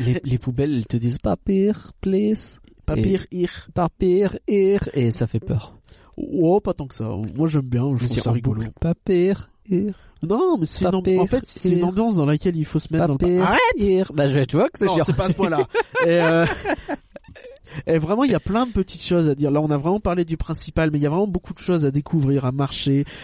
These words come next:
Speaker 2: Encore une fois, le bois des contes, mais même l'espèce de petite
Speaker 1: Le bois
Speaker 2: maison
Speaker 1: des contes,
Speaker 2: hantée
Speaker 1: c'est pas
Speaker 2: qui est
Speaker 1: le seul
Speaker 2: géniale
Speaker 1: vrai
Speaker 2: aussi.
Speaker 1: land, finalement ?
Speaker 2: Ouais, est-ce qu'on peut parler de land ? C'est plus un chemin, tu vois.
Speaker 1: Mm, ok.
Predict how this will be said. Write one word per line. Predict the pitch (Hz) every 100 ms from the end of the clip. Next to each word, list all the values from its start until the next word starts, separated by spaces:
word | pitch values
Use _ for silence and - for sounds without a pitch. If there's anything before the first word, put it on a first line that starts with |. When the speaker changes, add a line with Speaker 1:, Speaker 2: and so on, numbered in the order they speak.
| -
Speaker 2:
Encore | - 123 147
une | 156
fois, | 165
le | 156
bois | 147
des | 151 156
contes, | - 156 160
mais | 143
même | 143 151
l'espèce | 151 - 147
de | -
petite | -
Speaker 1:
Le | 139
bois | 160
Speaker 2:
maison | 175
Speaker 1:
des | 180
contes, | 156 220
Speaker 2:
hantée | 330
Speaker 1:
c'est |
pas | 175 196
Speaker 2:
qui | 180
est |
Speaker 1:
le |
seul | 165 190
Speaker 2:
géniale | 160 151
Speaker 1:
vrai | 147 143
Speaker 2:
aussi. | 165
Speaker 1:
land, | 175 190
finalement ? | 151 165 156 170 180 - - - - - - - - - -
Speaker 2:
Ouais, | 127
est-ce | -
qu'on | -
peut | 120 123
parler | 110 - 117
de | 135
land ? | 151 165 151
C'est | -
plus | - -
un | 117
chemin, | - 143 147 175 196
tu | -
vois. | 131 131
Speaker 1:
Mm, | 147 135
ok. | 107 123